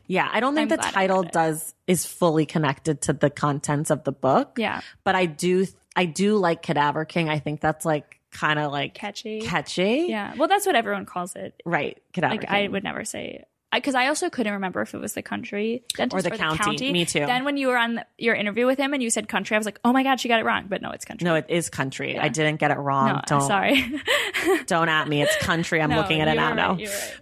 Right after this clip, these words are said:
Speaker 1: But, um, do you like the cover? Are you into the cover?
Speaker 2: Um, well, so there's a hearse on the cover, right? And, like, does, um, Hayne drive a hearse? I wouldn't think he
Speaker 1: No,
Speaker 2: did.
Speaker 1: he, but the guy he was friends with who then,
Speaker 2: The
Speaker 1: like, went,
Speaker 2: Jimmy
Speaker 1: yeah, the,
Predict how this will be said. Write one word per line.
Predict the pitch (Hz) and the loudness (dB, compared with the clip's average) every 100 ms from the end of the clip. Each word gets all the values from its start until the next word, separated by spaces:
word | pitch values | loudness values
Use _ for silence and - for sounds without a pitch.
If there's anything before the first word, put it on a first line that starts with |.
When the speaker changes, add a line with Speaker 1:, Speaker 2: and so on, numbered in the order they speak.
| - | -2
Speaker 1:
But, | 220 196 - | 2 2 2
um, | 185 160 143 - | 4 4 2 -6
do | 175 | 0
you | 233 | 2
like | 214 170 | 4 4
the | 185 | 2
cover? | 240 254 277 339 349 - | 2 2 4 2 0 0
Are | 190 | 2
you | 175 | 4
into | 170 190 | 2 2
the | |
cover? | 440 214 226 233 | 2 2 2 2
Speaker 2:
Um, | 247 - - - | 0 -6 -20 -10
well, | 370 427 427 - | -2 0 0 0
so | 427 403 | 0 2
there's | 403 415 | 2 2
a | 480 | 0
hearse | - 320 359 - | 2 0 0 0
on | 240 | 0
the | 226 | 0
cover, | - 262 233 151 | 0 0 2 2
right? | 220 247 285 | 2 2 2
And, | 277 285 | 0 0
like, | 277 - | -2 -2
does, | - 285 277 285 - - _ _ _ _ _ _ - | 4 4 4 2 -2 -8 _ _ _ _ _ _ -2
um, | 131 269 254 | 4 4 4
Hayne | 240 240 226 233 | 0 0 0 0
drive | 233 226 220 | 0 2 2
a | 220 | 0
hearse? | 214 190 226 370 | -2 -2 -2 -2
I | - 262 | 0 0
wouldn't | 311 320 | 0 -4
think | 311 302 | -4 -6
he | 302 | -2
Speaker 1:
No, | 208 202 | 0 2
Speaker 2:
did. | 190 247 | 2 0
Speaker 1:
he, | 220 | 2
but | 214 202 | 2 0
the | 196 | 2
guy | 175 170 | 2 2
he | 180 | 4
was | 170 | 2
friends | - 165 160 151 | 0 0 0 0
with | 160 - | 0 0
who | 165 | 0
then, | 156 | 0
Speaker 2:
The | 156 | 0
Speaker 1:
like, | 151 | -2
went, | 151 196 | 0 0
Speaker 2:
Jimmy | 247 240 196 190 | 0 -4 -6 -6
Speaker 1:
yeah, | 165 160 | 0 2
the, | 214 | 2